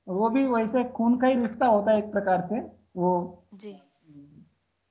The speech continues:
Speaker 1: यानी बे-, बेटी का जो बेटा होता है ना, उसको कहेंगे ना, ना-, नाती।
Speaker 2: नाती, हाँ जी।
Speaker 1: है तो वो भी खून का है, वो भी गोत्र में चलता है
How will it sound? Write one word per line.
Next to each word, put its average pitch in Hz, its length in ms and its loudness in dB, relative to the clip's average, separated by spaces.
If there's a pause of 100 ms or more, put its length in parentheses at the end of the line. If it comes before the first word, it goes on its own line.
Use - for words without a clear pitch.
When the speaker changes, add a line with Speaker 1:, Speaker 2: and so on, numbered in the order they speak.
(240)
Speaker 1:
यानी 190 220 4
बे-, 185 340 4
बेटी 190 420 4
का 240 560 6
जो 185 240 0
बेटा 185 300 2
होता 202 300 4
है 240 80 2
ना, 262 100 0
उसको 196 280 -6
कहेंगे 190 320 -4
ना, 262 120 -2
ना-, 160 360 -2
नाती। 160 520 -4
Speaker 2:
नाती, 214 680 -10
हाँ 214 100 -10
जी। 180 320 -20 (320)
Speaker 1:
है 202 120 0
तो 233 100 -4
वो 214 140 2
भी 262 100 2
खून 226 280 -2
का 208 120 4
है, 202 120 4
वो 196 160 2
भी 247 140 2
गोत्र 202 400 2
में 214 120 2
चलता 135 500 -2
है - 260 -8